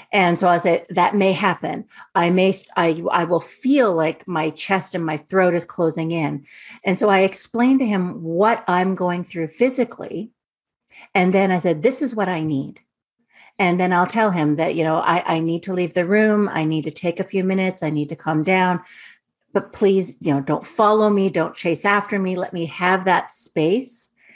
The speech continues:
and I will come back." And I, I think it's very important that you tell him, you know, "I am coming back. I am coming back to this conversation. I'm not abandoning it. I'm not forgetting about it.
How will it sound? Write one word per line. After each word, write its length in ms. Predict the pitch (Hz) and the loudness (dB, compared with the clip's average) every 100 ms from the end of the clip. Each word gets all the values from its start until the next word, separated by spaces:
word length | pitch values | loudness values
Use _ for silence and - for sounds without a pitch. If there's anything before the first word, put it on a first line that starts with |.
| - - | -20 -2
and 300 | 196 180 175 - | 2 2 2 0
I 160 | 170 | 0
will 220 | 160 160 165 | 2 0 0
come 300 | - 165 160 | -6 -6 0
back." 460 | 147 - - - _ - - | 0 0 -8 -20 _ -20 -2
And 220 | 175 170 | 2 4
I, 140 | 196 202 | 4 2
I 80 | 196 | 0
think 200 | 185 208 | 0 0
it's 140 | 202 - | -2 0
very 220 | 190 202 | 0 0
important 400 | 202 208 190 190 | -2 -4 -4 -4
that 120 | 170 | -6
you 140 | 175 170 | -4 -4
tell 240 | 226 214 | -2 0
him, 100 | 170 - | 0 0
you 80 | 156 | 0
know, 120 | 156 - | 0 2
"I 180 | 180 190 | 2 2
am 200 | 185 202 | 2 2
coming 380 | 202 196 180 180 | 0 -2 -2 -2
back. 260 | 160 151 165 | -2 -2 -2
I 160 | 160 - | -4 -2
am 200 | 185 202 | -2 -2
coming 300 | - 190 180 | -2 -2 0
back 240 | 170 170 | 0 0
to 80 | 185 | -4
this 100 | 170 | -6
conversation. 840 | - 170 170 160 165 151 147 143 - - - | -2 -4 -2 -4 -2 -2 -4 -8 -10 -20 -8
I'm 120 | 170 | -2
not 180 | 170 170 | 2 4
abandoning 580 | 208 247 226 214 208 208 | 2 2 4 2 2 2
it. 200 | 208 208 | 0 -2
I'm 160 | 160 151 | -4 -2
not 240 | 180 - | -2 -4
forgetting 460 | - 190 208 196 196 | -4 -2 0 0 -2
about 320 | 190 180 180 | 0 2 2
it. 240 | 180 175 | 2 -2